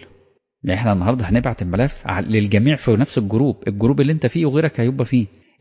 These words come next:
تلاقي في ناس فتحت وقرأت وانت لسه ما فتحتش، مش عارف تفتح، وتقول: "ايه يا جماعه، وانتوا مش بتبعتوا ليه؟ انتوا بتبعتوا ليه حاجه دايما صعبه؟"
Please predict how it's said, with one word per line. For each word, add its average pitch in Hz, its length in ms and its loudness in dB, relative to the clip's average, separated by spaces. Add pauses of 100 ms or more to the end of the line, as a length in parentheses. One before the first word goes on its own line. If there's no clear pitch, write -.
تلاقي 170 180 6
في 185 140 2
ناس 202 240 2
فتحت 208 480 2
وقرأت - 640 2 (440)
وانت 156 220 4
لسه 175 220 0
ما 143 60 0
فتحتش، 123 400 -4
مش - 80 -6
عارف 156 160 -2
تفتح، 143 360 0
وتقول: 156 180 2
"ايه 175 100 6
يا 147 80 4
جماعه، 190 320 6
وانتوا 175 180 2
مش 156 120 -2
بتبعتوا 156 500 2
ليه؟ 151 220 6 (600)
انتوا 110 160 -4
بتبعتوا 147 380 4
ليه 196 100 4
حاجه 185 260 2
دايما 175 300 4
صعبه؟" 131 420 0